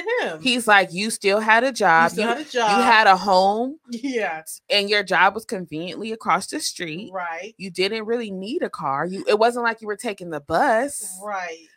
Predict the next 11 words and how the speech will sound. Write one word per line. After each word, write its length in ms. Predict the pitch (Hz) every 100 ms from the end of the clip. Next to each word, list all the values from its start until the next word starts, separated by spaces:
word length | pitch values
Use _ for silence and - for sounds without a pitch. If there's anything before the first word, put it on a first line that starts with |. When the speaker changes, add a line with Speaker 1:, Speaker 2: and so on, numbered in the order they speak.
| -
Speaker 2:
So, 360 | - 220 208 - -
uh, 40 |
struggle 680 | - 240 262 339 254 233 165
looked 200 | 196 -
completely 500 | 202 190 214 - 196
different 400 | 202 339 220 -
for 120 | 180
him 200 | 180 170
because 360 | - 202 180
he 160 | - 214
probably 680 | - 208 185 175 185 170 165